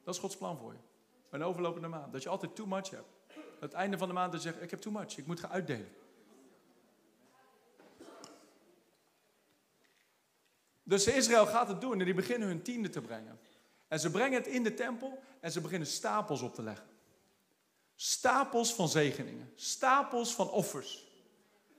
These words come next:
Wat we hier aan het doen zijn, elke week, we zijn, eh, elke avond deze week, we zijn onze offers naar voren aan het brengen. Als een soort van brengen van onze offers aan de voeten van Jezus.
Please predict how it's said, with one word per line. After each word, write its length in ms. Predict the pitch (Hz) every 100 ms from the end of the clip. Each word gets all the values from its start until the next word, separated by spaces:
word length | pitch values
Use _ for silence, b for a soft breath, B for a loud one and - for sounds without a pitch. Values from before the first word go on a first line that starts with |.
| _
Wat 140 | 180 185
we 60 |
hier 140 | 226 233
aan 80 |
het 120 | 220 185
doen 140 | 233
zijn, 140 | 190
elke 160 | 196 202
week, 140 | 208
we 60 | 180
zijn, 160 | 190 196 -
eh, 140 | 202
elke 200 | 220 226
avond 240 | 214 190
deze 180 | 185 196
week, 260 | 190 - -
we 60 | -
zijn 160 | 202 208
onze 160 | 190
offers 320 | 240 247 208
naar 140 | 190 165
voren 240 | 185 175
aan 60 | 143
het 80 | 120
brengen. 340 | 123 117 110 - b b b
Als 160 | - 190
een 100 | 190
soort 300 | - 220 208
van 320 | - 180 160 B B B
brengen 440 | 127 185 254 240
van 140 | 208 208
onze 180 | 185 -
offers 340 | 214 214 185
aan 140 | 190
de 80 | 175
voeten 300 | 160 240 208
van 160 | 175 165
Jezus. 500 | 147 127 - -